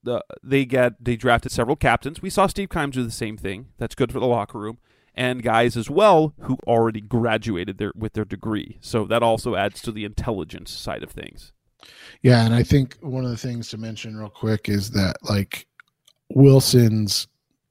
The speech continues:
Speaker 2: comp, which is, I would still say fairly high end, I wanna get your opinion on this, is Mohamed Sanu.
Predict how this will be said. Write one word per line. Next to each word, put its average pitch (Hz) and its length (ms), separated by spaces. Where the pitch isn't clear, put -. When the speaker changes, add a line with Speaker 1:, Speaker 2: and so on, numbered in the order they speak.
Speaker 2:
comp, 110 560
which 110 220
is, 107 240
I 214 100
would 339 140
still 262 240
say 170 180
fairly 147 540
high 110 220
end, 107 200
I 110 60
wanna 120 240
get 110 200
your 98 160
opinion 101 440
on 85 120
this, 90 240
is 110 320
Mohamed 107 520
Sanu. 92 440